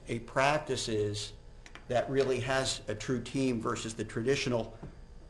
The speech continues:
model that I was trained on, uh, as a resident. Uh, so, uh, you can see you have the, the physician, uh, that's surrounded by the practice team and the patient that's surrounded by,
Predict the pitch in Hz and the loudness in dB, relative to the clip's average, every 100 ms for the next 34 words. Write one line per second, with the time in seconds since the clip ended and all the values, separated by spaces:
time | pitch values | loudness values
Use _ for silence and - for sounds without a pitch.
0 | - 120 113 113 113 110 101 101 104 123 | -6 4 6 6 4 0 2 2 4 4
1 | 135 113 - 107 107 104 98 104 104 - | 2 0 -2 -2 0 -2 -2 -4 -6 -6
2 | 104 104 - 101 107 98 98 - 92 - | -4 -2 -2 -2 -2 -2 -2 -4 -6 -8
3 | - - - - - - - - 104 - | -12 -18 -18 -16 -16 -16 -10 -2 0 0
4 | - - 135 123 123 120 - - 113 110 | -2 0 6 8 8 4 -4 -6 -2 -2
5 | 110 139 131 139 120 - 165 156 143 - | -2 -4 -4 -4 -4 2 6 6 2 -6
6 | - - 135 135 127 - - 131 123 117 | -14 -2 0 0 -4 -8 -6 -2 -2 -4
7 | - - - - - - - - - 135 | -12 -16 -18 -18 -18 -16 -16 -16 -8 -4
8 | 143 170 - 170 160 - - 127 120 - | 0 0 2 0 0 -4 -6 -2 -2 -2
9 | - - - - - 127 120 - - 131 | -8 -10 -10 -10 -4 0 2 0 -6 -2
10 | 127 131 135 123 113 107 - 147 151 151 | 0 2 0 2 0 0 4 4 4 -6
11 | - - 139 139 135 110 107 139 131 120 | -8 -4 -2 -2 -4 -6 -6 -6 -6 -6
12 | 117 120 127 120 117 113 110 104 110 113 | -8 -8 -4 0 0 0 -2 0 0 0